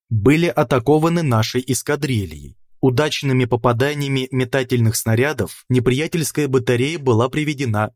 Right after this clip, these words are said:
к молчанию. Поездом из Пятигорска в Таганрог приехал навестить меня главнокомандующий Северного Кавказа генерал Эрделли.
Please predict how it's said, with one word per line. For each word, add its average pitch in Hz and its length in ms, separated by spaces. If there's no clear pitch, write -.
к - 80
молчанию. 101 800
Поездом 156 480
из - 100
Пятигорска 139 640
в - 80
Таганрог 123 640
приехал 151 480
навестить 143 540
меня 156 220
главнокомандующий 131 1000
Северного 117 640
Кавказа 131 720
генерал 131 580
Эрделли. 117 720